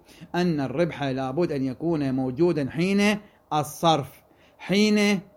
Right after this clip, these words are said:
الاستخدام، حين تسديد الدين. ما دام أكو شك في هذا المجال نقول الأصل عدم المعاصرة فلا يوجد استثناء. فما هو الحكم لو شك المق-، المكلف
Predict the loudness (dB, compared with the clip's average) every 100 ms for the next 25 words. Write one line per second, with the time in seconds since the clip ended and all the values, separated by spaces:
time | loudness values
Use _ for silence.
0 | _ _ -6 -2 -2 -2 -4 -6 -6 -6
1 | -4 -2 -2 -2 -4 -2 2 2 2 2
2 | 2 0 0 -2 -4 -12 _ _ _ _
3 | _ _ _ _ _ -4 0 0 2 2
4 | 2 0 2 2 0 -6 _ -2 2 2
5 | 2 0 0 0 0 -2 -4 -4 -4 -4
6 | -6 -6 -6 -6 -4 -6 -4 -4 -4 -4
7 | -4 -4 -6 -2 -2 -2 -2 0 0 -2
8 | -4 -6 -8 -4 -2 -2 -2 -2 0 0
9 | -2 -4 -8 _ _ _ _ _ _ -18
10 | -10 -10 -8 -6 -4 0 2 4 4 2
11 | -2 0 0 -2 -12 _ -4 -2 0 -2
12 | 0 -2 0 -2 -2 -2 -2 0 0 2
13 | 0